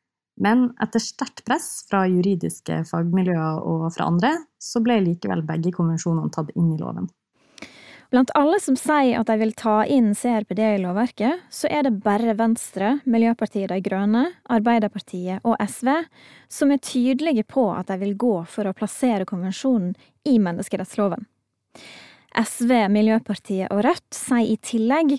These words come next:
Speaker 2: at de vil trekke tolkningserklæringene som Norge har gitt til artikkel tolv om vergemål, artikkel fjorten om tvang og artikkel tjuefem om tvungen helsehjelp.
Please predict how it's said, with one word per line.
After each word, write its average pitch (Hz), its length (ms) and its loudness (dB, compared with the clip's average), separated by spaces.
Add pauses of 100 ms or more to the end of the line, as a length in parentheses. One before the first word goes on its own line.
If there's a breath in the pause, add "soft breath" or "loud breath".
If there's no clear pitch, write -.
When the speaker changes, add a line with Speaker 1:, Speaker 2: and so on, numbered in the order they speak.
(100)
Speaker 2:
at 254 160 0
de 247 80 2
vil 240 160 2
trekke - 440 -4
tolkningserklæringene 214 1300 0 (340 soft breath)
som 254 240 2
Norge 247 320 4
har 214 80 4
gitt - 460 -2 (380 loud breath)
til 233 120 2
artikkel 196 400 -2
tolv 302 400 2
om 330 160 2
vergemål, 302 600 2 (340 loud breath)
artikkel 214 360 -2
fjorten 247 480 0
om 220 160 4
tvang 262 240 2 (500 loud breath)
og 330 160 4
artikkel 262 340 0
tjuefem 214 560 0 (320 soft breath)
om 233 140 4
tvungen 214 340 2
helsehjelp. - 640 -4